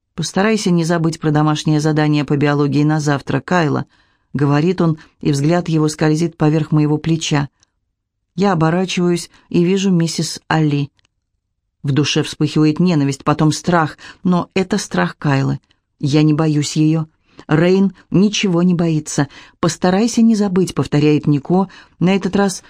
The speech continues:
опуская бессмысленное упоминание о домашнем задании, предназначенное для ушей миссис Али, и выскальзывает в коридор.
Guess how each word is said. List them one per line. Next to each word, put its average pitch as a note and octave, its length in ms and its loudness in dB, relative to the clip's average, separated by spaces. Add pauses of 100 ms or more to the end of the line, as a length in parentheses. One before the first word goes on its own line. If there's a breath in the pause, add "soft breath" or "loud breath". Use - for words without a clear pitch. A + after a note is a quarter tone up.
(100)
опуская F3+ 580 -2
бессмысленное D3+ 800 0
упоминание D#3 680 2
о - 120 -4
домашнем D3 460 0
задании, F#3 560 0 (240 loud breath)
предназначенное G3 840 0
для D#3 180 2
ушей E3 440 0 (140)
миссис D#3 500 0
Али, G3+ 300 0 (580 loud breath)
и B3 120 2
выскальзывает F#3 760 0
в - 40 -18
коридор. C#3 480 0